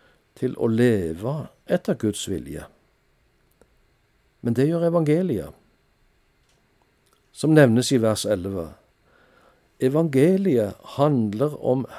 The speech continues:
herligheten hos Gud, om den salige Guds herlighet, som det står i en annen oversettelse.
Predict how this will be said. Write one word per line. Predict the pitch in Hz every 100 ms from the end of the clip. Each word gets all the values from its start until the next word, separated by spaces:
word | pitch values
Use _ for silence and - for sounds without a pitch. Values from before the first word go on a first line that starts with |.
| -
herligheten | 135 120 95 110 139 135 - 131
hos | 165 -
Gud, | 160 190 - - _ _ _ _ _ _ _ _ _ _ _ _ _ _ _ _ _ _ _ _ _
om | 117 139
den | 143
salige | - 135 143 131 107 135 151
Guds | 123 139 156 -
herlighet, | 139 123 120 180 - -
som | 120 120
det | 113
står | 113 110 110
i | 110
en |
annen | 92 104 101
oversettelse. | 101 98 90 95 80 76